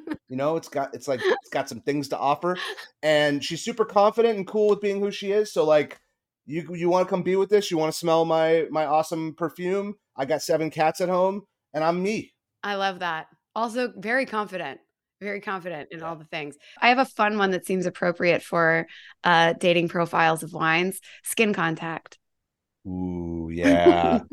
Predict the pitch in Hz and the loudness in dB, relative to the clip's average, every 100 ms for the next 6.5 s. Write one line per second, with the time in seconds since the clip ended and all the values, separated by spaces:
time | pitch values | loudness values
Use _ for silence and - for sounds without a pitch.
0 | - - - 107 107 98 90 - 113 107 | -12 -14 0 4 6 6 2 2 6 6
1 | 104 101 98 _ _ _ 90 123 123 135 | 6 4 2 _ _ _ -2 0 2 2
2 | 123 95 117 104 117 107 101 104 113 107 | 2 2 0 0 0 0 0 0 -2 -4
3 | 101 101 95 104 98 104 _ _ _ _ | -4 -4 -2 2 2 0 _ _ _ _
4 | - 208 98 98 95 95 85 - - _ | 2 4 6 6 6 4 0 -12 -18 _
5 | _ 101 98 87 - - 107 107 113 110 | _ 2 4 2 -8 -4 4 4 6 2
6 | 95 110 110 113 | 4 2 4 2